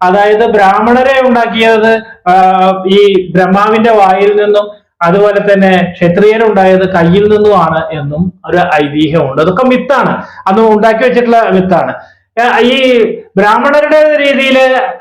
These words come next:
ആദ്യകാലങ്ങളിൽ എന്ന പോലെ, അതായത് പുരുഷന്മാർക്ക് കൂടുതൽ സ്വാതന്ത്ര്യം, സ്ത്രീകൾക്ക് സ്വാതന്ത്ര്യം കുറവുമായിരുന്നു. ഒരു പുരുഷന്മാർക്ക് കല്യാണം കഴിക്കാം, വീണ്ടും, ഏ, കല്യാണം കഴിക്കാം,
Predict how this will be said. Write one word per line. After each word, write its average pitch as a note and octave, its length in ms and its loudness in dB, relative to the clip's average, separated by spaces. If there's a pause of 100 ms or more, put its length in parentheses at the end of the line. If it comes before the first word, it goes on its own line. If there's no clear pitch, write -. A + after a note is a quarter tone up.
(160)
ആദ്യകാലങ്ങളിൽ C4 920 0
എന്ന B3 440 0
പോലെ, A#3 300 2
അതായത് A3 540 0
പുരുഷന്മാർക്ക് A#3+ 540 0
കൂടുതൽ A3+ 280 0
സ്വാതന്ത്ര്യം, G#3 440 0
സ്ത്രീകൾക്ക് G3+ 380 0
സ്വാതന്ത്ര്യം F#3+ 380 -2
കുറവുമായിരുന്നു. E3 720 -2 (560)
ഒരു G#3 140 0
പുരുഷന്മാർക്ക് A#3+ 720 0
കല്യാണം A3+ 400 0
കഴിക്കാം, G#3+ 460 0
വീണ്ടും, G#3 480 2
ഏ, G#3 60 2
കല്യാണം F#3+ 600 0
കഴിക്കാം, D#3 420 -2